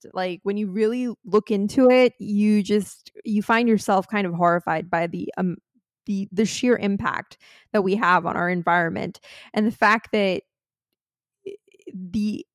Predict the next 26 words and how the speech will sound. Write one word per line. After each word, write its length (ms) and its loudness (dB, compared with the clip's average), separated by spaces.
the 280 -4
earth 340 4
still 280 2
continues 720 0
to, 180 -8
to 140 -6
sustain 480 -6
us 440 -6
<laughs> 160 -12
is 220 4
kind 280 0
of 120 -2
remarkable. 760 0
And, 520 -2
um, 680 0
I 120 0
think 440 -2
that 180 -2
this 220 0
quote 400 0
very, 440 0
very 460 0
poignantly, 840 -4
uh, 200 2
captures 720 -2
that, 340 2